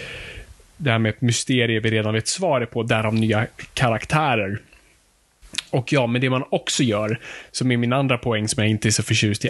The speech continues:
är, som vi har pratat mycket om här, J J Abrahams-aktiga puzzlebox-stuket.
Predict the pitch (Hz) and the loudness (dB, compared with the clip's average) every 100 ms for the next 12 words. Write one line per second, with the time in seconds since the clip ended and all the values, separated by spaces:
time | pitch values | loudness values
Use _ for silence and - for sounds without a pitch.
0 | - 120 110 107 120 110 - 110 120 117 | -2 0 0 0 0 -2 -2 -2 -2 0
1 | 117 107 107 104 - - - 127 120 117 | 0 2 2 0 -2 -8 -2 0 2 0
2 | 123 123 120 113 117 113 - 127 - 120 | 0 0 0 0 0 -2 -2 -4 -2 0
3 | 110 - - - 143 127 117 113 110 - | 0 -4 -12 -2 0 0 0 -2 -2 -2
4 | - - - - - - - 147 123 - | -4 -4 -10 -20 -8 -6 2 2 2 -2
5 | - - | -6 -8